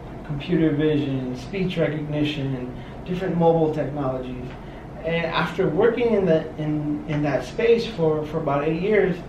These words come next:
I said, "Well, why aren't we building tools for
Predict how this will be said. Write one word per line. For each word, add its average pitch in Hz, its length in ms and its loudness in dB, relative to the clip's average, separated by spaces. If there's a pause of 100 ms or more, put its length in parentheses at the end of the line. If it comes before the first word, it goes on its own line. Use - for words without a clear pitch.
(280)
I 160 140 -2
said, 175 400 0 (420)
"Well, 190 360 8 (1040)
why 247 380 4
aren't 214 280 0
we 196 100 6
building 190 540 2
tools 202 560 2
for 165 540 4